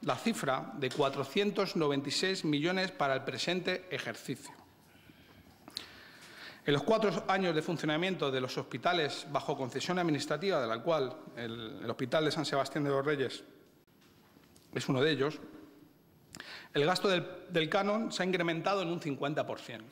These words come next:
Es decir, en cuatro años hemos pasado a pagar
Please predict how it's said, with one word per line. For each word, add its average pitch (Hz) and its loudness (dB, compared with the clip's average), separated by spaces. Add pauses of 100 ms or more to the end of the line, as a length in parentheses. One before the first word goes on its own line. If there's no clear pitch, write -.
Es 170 -4
decir, - -4 (760)
en 127 2
cuatro 165 4
años 180 2
hemos 156 0
pasado 165 0 (720)
a 123 0
pagar 151 0